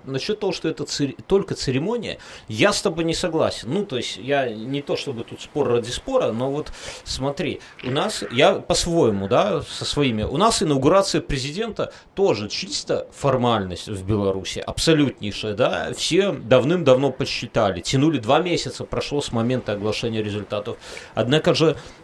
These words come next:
э, инаугурация проводилась тайно, не, не знали даже участники, да, то есть их позвали для съёмок там какого-то шоу, а в-, а внезапно выходит вместо там тамады президент и начинает, м, клясться на Конституции.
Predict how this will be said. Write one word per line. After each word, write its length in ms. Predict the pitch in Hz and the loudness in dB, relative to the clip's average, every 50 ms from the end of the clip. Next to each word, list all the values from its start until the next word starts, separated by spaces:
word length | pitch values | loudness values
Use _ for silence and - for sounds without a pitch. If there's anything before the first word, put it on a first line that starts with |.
| - - - - | -18 -12 -6 -2
э, 540 | 117 120 117 120 117 117 117 117 117 117 - | 0 2 4 4 4 4 4 2 2 2 2
инаугурация 680 | - 143 139 135 131 147 170 208 208 214 208 - 151 117 | 2 2 2 4 6 4 6 6 4 2 2 2 2 2
проводилась 720 | - - - 127 123 120 110 113 113 110 107 104 - - - | 4 4 4 6 6 4 2 0 -2 -2 -2 0 -2 -2 2
тайно, 300 | - 156 147 156 170 165 | 4 4 4 4 4 2
не, 340 | 151 147 131 120 123 139 147 - | 2 2 4 4 4 2 2 0
не 180 | 131 135 131 | 0 0 0
знали 360 | 123 117 127 151 165 160 151 | 2 2 4 4 4 4 4
даже 260 | 135 113 131 127 104 117 | 4 6 6 6 6 2
участники, 840 | 117 110 - - 131 127 123 123 - - - 110 98 90 - - 95 | 0 -2 0 4 4 6 6 6 4 2 -4 -4 -6 -6 -6 -6 -2
да, 180 | 92 104 113 | 2 2 2
то 120 | 120 - 117 | 2 0 -2
есть 100 | 101 - | -4 -2
их 140 | 131 110 - | -4 -2 2
позвали 480 | - 127 - 107 117 123 127 120 117 104 | 2 2 4 6 6 6 6 6 2 0
для 160 | 95 107 104 | 0 0 -2
съёмок 480 | - - 123 120 127 127 113 104 - | 0 2 4 4 6 6 4 2 0
там 120 | - 113 104 | -2 -4 -2
какого-то 500 | - - 107 - 135 127 117 117 - 123 | -2 -2 0 4 4 4 4 4 2 2
шоу, 200 | - - - 185 214 - - - - 190 175 151 | 4 6 6 8 8 8 8 8 6 4 4 4
а 160 | - - 127 | 4 6 4
в-, 120 | - - - | 4 2 2
а 100 | 131 127 | 2 4
внезапно 520 | 117 117 131 143 127 165 180 175 - 180 143 | 4 4 4 6 6 6 6 4 4 2 4
выходит 520 | 127 143 139 - 160 165 139 139 - - | 4 4 4 6 6 6 6 4 0 2
вместо 360 | 123 120 135 143 - - - 120 | 2 4 4 4 2 2 0 2
там 200 | - 135 123 120 | 4 4 4 6
тамады 440 | - 139 123 127 131 127 120 175 | 4 6 8 8 6 6 6 4
президент 680 | 170 - 170 151 139 139 156 135 117 131 117 110 - - | 4 4 4 4 4 4 2 4 6 6 6 6 4 2
и 40 | 110 | 0
начинает, 640 | 107 107 104 - - 123 123 135 139 135 127 - - - - - - - - | 2 2 0 0 0 2 4 4 4 4 2 0 -8 -14 -16 -16 -16 -12 -8
м, 480 | 123 117 107 110 113 113 110 110 107 101 | -6 -2 0 2 2 4 6 6 4 4
клясться 460 | - 131 127 127 123 - - - 120 | 4 4 4 4 4 2 0 0 0
на 80 | 117 110 | 0 2
Конституции. 720 | - 127 113 - - - - - 123 113 - - - 92 | 0 0 -2 -2 -4 -6 -6 -6 -6 -6 -6 -6 -6 -8